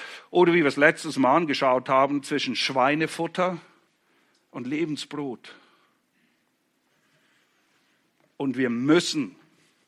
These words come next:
und wir können und wir sollen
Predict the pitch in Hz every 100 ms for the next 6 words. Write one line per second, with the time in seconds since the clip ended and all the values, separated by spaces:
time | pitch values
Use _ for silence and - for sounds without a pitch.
0 | _ _ _ _ _ - - 143 120 135
1 | 123 - 180 185 180 113 98 _ _ _
2 | - - _ 170 160 139 143 135 - -
3 | 175 185 196 151 101